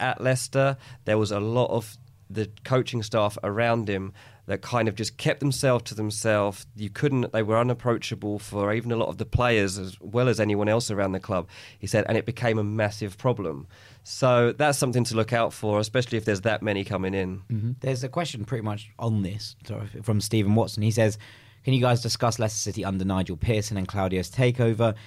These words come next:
Speaker 3: He still had Pearson's backroom staff when they won the E P L. Was he just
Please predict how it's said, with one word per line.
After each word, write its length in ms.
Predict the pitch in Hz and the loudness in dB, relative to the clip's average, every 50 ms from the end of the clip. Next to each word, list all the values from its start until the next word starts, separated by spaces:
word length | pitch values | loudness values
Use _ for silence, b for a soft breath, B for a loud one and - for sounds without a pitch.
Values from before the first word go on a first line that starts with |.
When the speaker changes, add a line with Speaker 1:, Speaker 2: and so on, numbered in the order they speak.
| B B B | B B B
Speaker 3:
He 120 | B 131 123 | B -2 -2
still 320 | - - - 127 123 117 | 0 0 2 2 2 4
had 200 | 120 113 107 110 | 2 0 0 0
Pearson's 400 | - 120 110 104 107 - 107 98 | 2 2 2 2 0 -2 -4 -4
backroom 600 | 101 - - 101 - - - - 104 98 95 95 | -2 -2 -2 -2 -2 -4 -6 -4 -2 -2 -2 -2
staff 500 | - - - 110 104 98 92 92 92 - - | -4 -4 0 2 2 2 2 0 -4 -10 -10
when 160 | - 95 92 | -6 -4 -2
they 100 | 90 90 | -2 -2
won 240 | 87 87 95 92 90 | 0 0 0 0 0
the 120 | 87 73 76 87 | -2 -4 -4 -6
E 40 | 85 | -6
P 160 | 85 - 92 90 | -6 -4 -4 -4
L. 220 | 90 87 85 82 B B B B B B | -2 -4 -6 -8 B B B B B B
Was 200 | 104 113 107 - | 2 2 2 0
he 80 | 120 98 | -2 -4
just 200 | - 101 - | -4 -4 -6